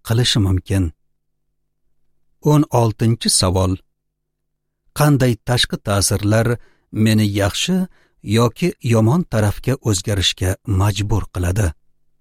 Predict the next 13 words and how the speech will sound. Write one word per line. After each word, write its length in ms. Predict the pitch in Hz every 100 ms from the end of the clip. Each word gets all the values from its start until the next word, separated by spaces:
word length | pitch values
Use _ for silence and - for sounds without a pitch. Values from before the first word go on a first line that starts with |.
| _ _ _ _ _ _ _ _ _ _ _ -
O'n 180 | 143 147
yettinchi 720 | 135 139 135 - 131 127 -
savol. 420 | 151 - 92 95 92 - _ _ _ _ _ _ _ _ _ _ _ _ _ -
Men 240 | 117 165 170 _
Isoga 840 | - 127 120 113 107 104 131 135 135 - _ -
yana 300 | 101 117 117 -
kimnidir 580 | - 110 107 120 156 123 -
olib 300 | - 104 120 -
kelishim 460 | 101 92 - 98
mumkinmi? 760 | 95 90 98 87 147 135 90 80 - _ _ _ _ _ _ _ _ _ _ _ _ _ _ _ -
O'n 180 | 135 135
sakkizinchi 800 | 131 - 139 - 147 143 143 -
savol. 420 | 143 - 98 95